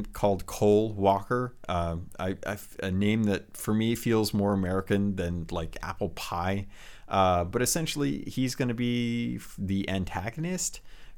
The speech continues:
who feels like they, that, that rules shouldn't apply to people who are tasked to do the impossible, uh, and that the ghosts who I guess he was working with are hindered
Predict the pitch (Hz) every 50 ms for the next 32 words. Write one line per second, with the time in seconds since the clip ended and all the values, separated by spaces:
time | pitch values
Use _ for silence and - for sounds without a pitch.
0 | - - 117 113 113 113 113 113 113 110 110 113 - - - - - 120 117 113
1 | 104 113 110 104 98 - 104 98 98 98 98 98 95 98 98 - - 98 92 90
2 | - - - 92 90 85 87 - - - - - - - - - 104 107 120 131
3 | 139 139 139 135 - - - - - - 131 123 127 127 123 - 98 - - -
4 | - 101 98 107 113 120 120 - - 131 123 - 131 131 131 127 - 110 101 95
5 | 85 - - 98 98 98 - - - - 98 101 95 92 90 90 90 85 80 -
6 | - 80 80 - - - - 64 - - - - - - - - - 82 82 80
7 | 80 - - - 87 90 87 85 82 - 95 92 120 117 120 120 120 - - -
8 | - - - - - - - - - - - - - 107 104 98 98 98 98 98
9 | 95 - 95 90 104 110 107 - - 110 98 90 95 101 117 131 - - 143 147
10 | 135 - 151 143 139 135 139 147 147 143 - - - - - - - - - -
11 | 98 101 98 98 95 95 95 95 85 - - - - - - 127 131 120 101 90
12 | 73 - -